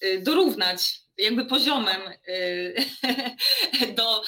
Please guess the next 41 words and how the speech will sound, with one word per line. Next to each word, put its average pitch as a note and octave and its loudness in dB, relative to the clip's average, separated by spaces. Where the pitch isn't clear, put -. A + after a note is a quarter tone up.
do A3+ 0
tych, A#3+ -4
y, G3 -2
świetnych B3 -2
wierszy”, G#3 2
bo B3+ -2
to D#4 0
dla A#3 -2
mnie C4+ -2
to D4 -8
było C4 -6
coś - 0
nowego, G3 -2
coś, D#4 -4
czego C#4+ -2
wcześniej D#4+ 0
jeszcze D4+ 0
nie D4+ -2
wi-, C4+ -8
nie, A#3+ -8
nigdzie D#4 -2
nie D#4 -4
widziałam, C#4 0
żeby G#3 -2
w - -16
ten C4+ -6
sposób A3+ -10
ktoś - -6
miał, C#4 2
no, C4 -10
taką D4+ -8
wyobraźnię. A3 -2
Zawsze B3+ 2
mnie A#3+ -4
to A#3+ -12
zastanawiało, A#3+ -4
jak C4 0
to F#4+ -2
jest F#4+ -4
możliwe, B3+ -2
że C4+ 0